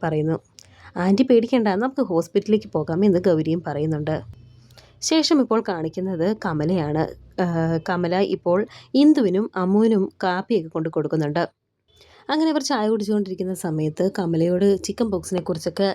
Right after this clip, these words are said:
ചോദിക്കുകയാണ്. പണ്ട് ചിക്കൻ പോക്സ് ഒക്കെ വന്നാൽ ചികിത്സിക്കാനുള്ള മാർഗമില്ലായിരുന്നു,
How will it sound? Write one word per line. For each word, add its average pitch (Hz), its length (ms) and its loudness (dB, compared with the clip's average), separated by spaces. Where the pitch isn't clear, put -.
ചോദിക്കുകയാണ്. 170 760 0
പണ്ട് 359 240 2
ചിക്കൻ 208 320 0
പോക്സ് 226 220 -4
ഒക്കെ 208 120 -2
വന്നാൽ 180 300 0
ചികിത്സിക്കാനുള്ള 208 720 0
മാർഗമില്ലായിരുന്നു, 165 920 -2